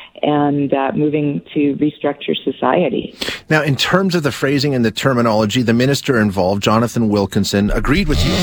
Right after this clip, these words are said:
Speaker 2: this weekend, and he said, you know, that term is problematic. He doesn't like it. He wants to talk about sustainable jobs, not the just transition. He says, "No, this isn't about getting rid of oil and gas."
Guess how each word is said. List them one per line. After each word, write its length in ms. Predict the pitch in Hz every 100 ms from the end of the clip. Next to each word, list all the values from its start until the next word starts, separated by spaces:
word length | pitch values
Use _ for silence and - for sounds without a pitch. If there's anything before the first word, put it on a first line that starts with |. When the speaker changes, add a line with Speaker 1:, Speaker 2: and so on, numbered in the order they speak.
| 165
Speaker 2:
this 200 | 110 -
weekend, 340 | 110 - 92
and 60 | 95
he 100 | 113
said, 240 | 107 120
you 80 | 110
know, 100 | 113
that 200 | 113 117
term 260 | - 127 117
is 100 | 101
problematic. 680 | - - 92 101 120 139 -
He 100 | -
doesn't 320 | 98 90 95
like 280 | 131 139 135
it. 40 |
He 120 | 110
wants 200 | 110 107 -
to 120 | -
talk 300 | 120 110 - -
about 300 | 101 104 101 - -
sustainable 640 | - 110 - 135 131 117
jobs, 360 | 113 120 117 104
not 200 | 110 107
the 60 | 101
just 280 | 104 98
transition. 500 | - 101 98 143 127
He 80 | 110
says, 180 | 107 104
"No, 280 | 123 170 160
this 180 | 110 151
isn't 180 | 151
about 220 | 147 127 107
getting 240 | 117 110
rid 140 | 117
of 80 | 107
oil 160 | 113 107
and 80 | 98
gas." 240 | 101 117